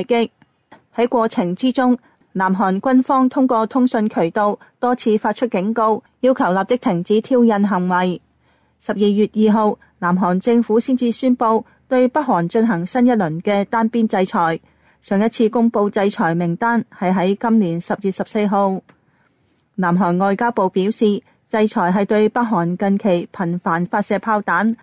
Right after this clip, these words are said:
釋放核試驗威脅嘅回應。今次北韓又向南北韓海上緩衝區發射炮彈，可能係為咗抗議南韓嘅制裁措施。俄羅斯因為入侵烏克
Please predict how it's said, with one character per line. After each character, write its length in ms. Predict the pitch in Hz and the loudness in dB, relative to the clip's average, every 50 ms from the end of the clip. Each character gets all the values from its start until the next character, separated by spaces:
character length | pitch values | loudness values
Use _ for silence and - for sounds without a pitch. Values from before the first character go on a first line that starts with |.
| _ _ _ _ | _ _ _ _
釋 140 | - 277 247 | -2 -2 0
放 200 | - 233 226 214 | 2 0 0 2
核 100 | 226 214 | 0 -2
試 220 | - - - 240 | -4 -2 0 2
驗 260 | 226 208 202 196 196 202 | 2 4 4 2 2 2
威 180 | 226 233 240 226 | 2 2 2 2
脅 120 | 247 220 | 2 0
嘅 260 | - 214 208 208 202 | 2 0 0 0 0
回 180 | 185 175 170 180 | -2 -2 -2 0
應。 340 | 190 220 220 220 214 202 - _ _ _ _ _ _ _ _ _ - | 0 2 2 2 0 0 -4 _ _ _ _ _ _ _ _ _ 0
今 140 | 247 240 | 0 2
次 100 | 240 - 226 | 2 2 0
北 120 | - 254 | 0 -2
韓 300 | 233 - 226 175 170 175 | -2 0 0 0 0 0
又 160 | 180 190 190 | 0 0 0
向 200 | 185 202 220 214 | 0 0 2 2
南 240 | 208 196 175 175 175 | 2 2 0 0 0
北 120 | - 247 247 | -2 -2 -2
韓 260 | - 214 180 180 185 | 0 0 0 -2 -2
海 180 | 170 196 190 | -2 -2 -2
上 240 | 220 - 233 214 208 | 0 0 -2 -2 -2
緩 220 | 196 175 165 175 185 | -2 -2 -4 -4 -4
衝 240 | - 277 247 240 | -2 0 0 0
區 240 | - - 254 240 240 | 0 2 2 0 0
發 160 | - - 208 | 0 -2 -4
射 160 | 202 - 208 190 | -2 -2 -4 -4
炮 240 | - 226 214 208 | -2 -2 -2 -2
彈， 320 | - - 175 175 208 226 226 - _ _ _ _ | -2 -2 0 0 0 -2 -2 -6 _ _ _ _
可 120 | - 226 | -2 0
能 160 | 233 220 175 175 | 0 0 0 -2
係 100 | 202 202 | -2 -2
為 100 | 196 190 | 0 0
咗 100 | 185 233 | -2 -2
抗 240 | 233 - 247 214 208 | -2 -2 -2 -2 -2
議 220 | 202 185 185 190 208 | -2 -2 -2 -2 -2
南 240 | 196 160 151 165 165 | -2 -4 -4 -6 -4
韓 240 | 185 165 165 170 175 | -2 -2 -2 -2 -2
嘅 220 | 202 202 196 196 | -2 -2 -2 -2
制 200 | 190 - 214 202 | -2 -2 -2 -2
裁 220 | 196 - 185 160 | -2 -2 -2 -4
措 220 | 160 - 220 202 202 | -2 -2 -2 -4 -4
施。 420 | - - 247 240 233 233 220 226 - _ _ _ _ _ _ _ _ _ _ _ _ _ _ _ _ _ _ _ _ _ _ _ _ _ _ _ _ _ _ _ _ _ _ _ _ _ _ _ _ _ - | -2 -2 0 2 2 2 0 -2 -6 _ _ _ _ _ _ _ _ _ _ _ _ _ _ _ _ _ _ _ _ _ _ _ _ _ _ _ _ _ _ _ _ _ _ _ _ _ _ _ _ _ -4
俄 120 | 214 208 | -2 0
羅 200 | 208 208 202 220 | 2 2 2 0
斯 160 | 214 - - 320 | 0 0 0 0
因 180 | 320 311 302 | 2 4 4
為 220 | 277 247 202 202 190 | 4 4 2 2 0
入 80 | 208 | -2
侵 340 | 190 - - 285 254 247 240 | -4 -4 -2 2 4 4 4
烏 140 | 247 247 254 | 4 4 2
克 100 | 247 | 0